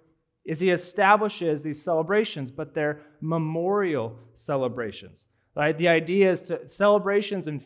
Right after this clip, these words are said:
feasts of the Lord is what they're called, that remind the people to remember something about God.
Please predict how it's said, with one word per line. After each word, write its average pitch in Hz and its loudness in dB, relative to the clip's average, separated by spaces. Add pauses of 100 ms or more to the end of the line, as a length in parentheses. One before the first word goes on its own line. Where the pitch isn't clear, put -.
(140)
feasts 214 -6
of 170 0
the 190 0
Lord 180 2
is 135 -4
what 147 -8
they're 147 -10
called, 147 0
that 135 -4
remind 147 -2
the 165 -4
people 135 -6 (280)
to 156 -6
remember 143 -2
something 131 -8
about 113 -4 (220)
God. 113 -2